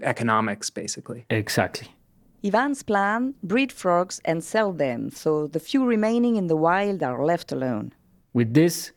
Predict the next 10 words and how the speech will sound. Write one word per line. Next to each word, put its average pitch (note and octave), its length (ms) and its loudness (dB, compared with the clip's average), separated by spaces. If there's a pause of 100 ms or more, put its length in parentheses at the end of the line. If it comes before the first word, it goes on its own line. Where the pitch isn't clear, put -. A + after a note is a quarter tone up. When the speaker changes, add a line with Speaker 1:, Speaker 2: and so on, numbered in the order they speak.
(300)
Speaker 2:
we C3 300 4
are D3 60 4
not C#3 120 4
going A#2+ 320 2
to A2+ 100 0
lose A2 440 0 (520)
this G#2 360 0
incredible G2+ 520 -2
species - 520 -6
anymore. G2 420 -10